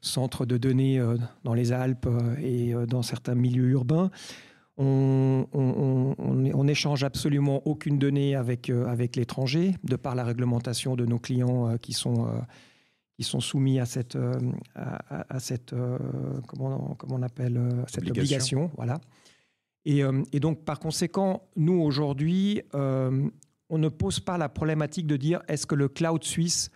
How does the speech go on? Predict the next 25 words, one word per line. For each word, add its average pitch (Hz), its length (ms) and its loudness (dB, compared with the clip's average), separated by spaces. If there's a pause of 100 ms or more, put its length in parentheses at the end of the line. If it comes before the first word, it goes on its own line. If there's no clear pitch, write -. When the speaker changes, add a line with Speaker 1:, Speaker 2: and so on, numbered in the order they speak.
(140)
Speaker 1:
protège 143 440 -2
mieux 147 200 4
que 151 140 -2
le 131 140 2
cloud 139 560 0
américain 139 500 -2
ou 139 140 0
chinois ? » 123 380 -2 (420)
C'est, - 120 -6
le 156 220 2
débat 175 300 2
n'est 160 100 2
pas 147 160 -2
là. 127 180 -2 (600)
Le 143 100 2
débat 160 300 0
aujourd'hui, 160 640 2
un 143 120 0
cloud 156 340 0
américain 147 680 0
est 143 140 -2
tout 147 180 -6
à 143 80 0
fait 143 440 -4
sécurisé. 139 800 -2